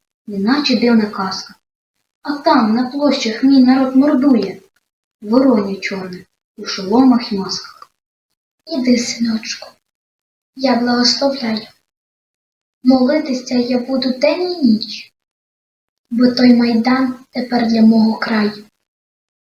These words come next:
Speaker 2: немов раніше Запорізька Січ. І ти, мій сину, нехай Бог боронить весь наш народ від владної чуми.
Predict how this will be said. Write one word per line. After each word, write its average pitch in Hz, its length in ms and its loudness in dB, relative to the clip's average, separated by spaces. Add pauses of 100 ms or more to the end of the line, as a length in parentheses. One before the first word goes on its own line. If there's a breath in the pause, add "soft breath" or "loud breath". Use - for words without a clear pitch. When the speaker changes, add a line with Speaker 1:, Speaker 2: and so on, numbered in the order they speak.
(100)
Speaker 2:
немов 233 380 4
раніше 226 580 2
Запорізька 226 680 -6
Січ. - 600 -8 (1080)
І 349 180 2
ти, 330 140 -2
мій 220 220 2
сину, 220 540 -4 (720)
нехай 262 400 -2
Бог 285 300 0
боронить 220 760 -2 (880)
весь 240 360 -2
наш 240 280 0
народ 247 360 -2 (520)
від 226 220 -6
владної 214 500 2
чуми. 226 420 0